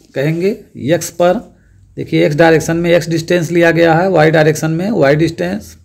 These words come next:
और जेड डायरेक्शन में जेड डिस्टेंस लिया गया। तो कोसाइन अल्फा जब निकालते हैं तो कोसाइन अल्फा क्या होता है, बेस अपान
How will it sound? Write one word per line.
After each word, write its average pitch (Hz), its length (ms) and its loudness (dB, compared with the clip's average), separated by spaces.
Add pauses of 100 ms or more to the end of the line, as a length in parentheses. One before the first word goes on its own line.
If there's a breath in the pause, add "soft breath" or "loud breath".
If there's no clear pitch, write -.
(120)
और 135 100 -6
जेड 151 240 -2
डायरेक्शन 151 380 0
में 196 340 -4
जेड 120 260 0 (440 soft breath)
डिस्टेंस 170 480 -6
लिया 135 200 -2
गया। 95 220 -8 (1400 soft breath)
तो 156 100 -4
कोसाइन 170 500 2
अल्फा 170 300 0
जब 165 140 0
निकालते 151 460 2
हैं 160 220 0 (320)
तो 147 60 -14
कोसाइन 160 400 -4
अल्फा 170 240 0
क्या 170 180 -4
होता 160 300 0
है, 185 160 0
बेस 160 280 0
अपान 175 320 -2